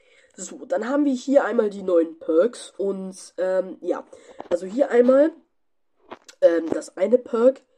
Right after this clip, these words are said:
das, äh, was ihr hier links seht, das ist, äh, Chance to find shadow bombs in containers. Also man hat eine Chance, ähm, ähm, ja, Schattenbomben zu finden in Containern. Ähm,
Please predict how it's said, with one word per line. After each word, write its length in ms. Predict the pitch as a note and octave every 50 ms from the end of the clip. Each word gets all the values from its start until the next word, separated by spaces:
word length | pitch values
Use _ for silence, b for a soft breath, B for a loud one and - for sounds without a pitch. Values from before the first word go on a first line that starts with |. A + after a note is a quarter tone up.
| b b b b b b _
das, 520 | - - D#3+ E3 - - - - - - _
äh, 120 | - - -
was 200 | C#3+ C#3 - -
ihr 80 | E3+ E3
hier 160 | E3+ C#3+ D3+
links 360 | E3 G3 B3+ D4+ E4 - -
seht, 300 | - A#3 B3+ C#4 C#4+ - -
das 320 | - F3 - C4+ C#4+ -
ist, 240 | - E4+ - - - B B B B B B B
äh, 300 | - G#3+ G#3 G#3 G#3+ B3+ - -
Chance 520 | - - - E4 E4 E4+ E4+ - - -
to 100 | C4+ C4
find 420 | B3+ - - - G#3 F#3+ F#3+ F#3+
shadow 360 | - - - A3 G3+ F#3+ F3+ E3
bombs 460 | D#3+ F3+ F3 F3+ G3 G3 F#3+ - -
in 140 | - F3 E3+
containers. 500 | - F3 E3+ - G3+ G#3 A3+ A3 - -
Also 380 | E3 D#3+ - F3 E3 F3 E3+ - _
man 220 | - F#3 F3+ F3 F3
hat 140 | G3 -
eine 140 | - F3+ F#3
Chance, 520 | F3 - - A3+ B3 C4 B3+ - - - - -
ähm, 440 | F3+ G3 F#3+ F#3 F#3 F#3+ F#3+ F#3 b b b b b b b b b b -
ähm, 460 | E3+ E3+ E3 D#3+ E3 E3 D#3+ D#3+ D#3+ _ _ _ _
ja, 140 | - D#3+ -
Schattenbomben 960 | - - - A3+ - - A#3 F#3+ E3 E3 E3 E3+ F#3+ - - F#3+ F#3+ F#3+
zu 120 | F#3 - -
finden 280 | - - F#3+ - -
in 180 | E3+ F3+ F3 E3+
Containern. 760 | - - F3 E3+ E3 - - G3+ G#3 A3 A#3 B3 C4+ D4 C#4+ B B B B B B B B _ -
Ähm, 540 | - E3 - - E4 D#3+ E3 E3 - - _